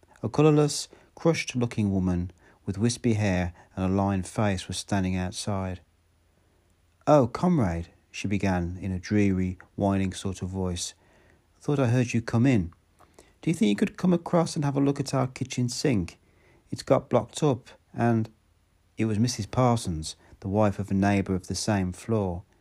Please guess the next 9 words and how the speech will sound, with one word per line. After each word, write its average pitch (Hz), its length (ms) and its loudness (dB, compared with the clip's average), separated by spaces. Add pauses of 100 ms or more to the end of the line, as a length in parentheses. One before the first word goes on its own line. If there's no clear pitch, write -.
(400)
"Missus" 104 540 0 (260)
was 104 140 -2
a 104 80 2
word 104 260 2
somewhat 101 460 -2 (480)
discountenanced 113 1040 0 (320)
by 101 140 0
the 95 100 -4
party. 104 640 0